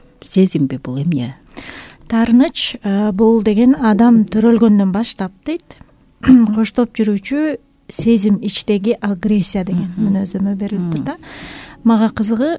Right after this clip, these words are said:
Speaker 2: адам төрөлгөндөн баштап коштоп жүргөн дейт. Анан,
Speaker 1: Мгм.
Speaker 2: а, мен ойлондум да, төрөлгөндөн баштаса, демек кичинекей ымыркайлар дагы таарынганды билет экен да деп.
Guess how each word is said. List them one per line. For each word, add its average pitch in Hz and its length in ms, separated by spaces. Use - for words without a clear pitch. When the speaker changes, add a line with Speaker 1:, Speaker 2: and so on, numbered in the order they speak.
Speaker 2:
адам 220 460
төрөлгөндөн 208 680
баштап 196 500
коштоп 180 400
жүргөн 190 320
дейт. - 260
Анан, 214 320
Speaker 1:
Мгм. 180 160
Speaker 2:
а, 196 420
мен 208 220
ойлондум 214 460
да, 277 140
төрөлгөндөн 220 640
баштаса, 202 440
демек 214 340
кичинекей 226 600
ымыркайлар 226 640
дагы 208 220
таарынганды 196 540
билет 180 280
экен 175 220
да 175 120
деп. - 120